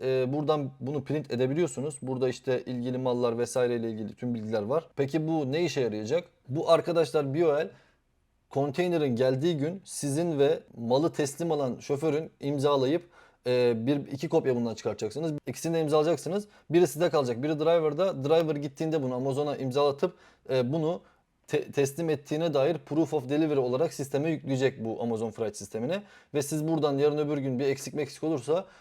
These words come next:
Amazon size "Bana proof of delivery, yani bunun teslimatının kanıtını göster bana." dediğinde bunu göstereceksiniz. O yüzden onu da buradan print edebiliyorsunuz. Şimdi arkadaşlar bir şey daha göstermek istiyorum.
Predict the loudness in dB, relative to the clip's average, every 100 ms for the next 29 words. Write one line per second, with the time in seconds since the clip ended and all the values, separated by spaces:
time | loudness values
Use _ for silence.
0 | -10 -4 -2 0 -2 -2 -2 0 -2 -2
1 | -4 -2 -4 -2 0 2 2 2 0 -2
2 | -2 -2 -2 -2 0 -2 -2 -2 -4 -6
3 | -12 _ -20 -20 -8 -2 0 0 0 2
4 | 2 2 0 -4 -2 0 0 0 -2 -2
5 | -4 -6 -8 -6 -8 -2 4 4 4 2
6 | 0 -2 2 2 2 2 0 0 -4 -2
7 | -2 -2 -4 -4 -6 -8 _ -4 0 2
8 | 2 2 0 0 0 4 4 2 0 -2
9 | -2 -4 -6 -6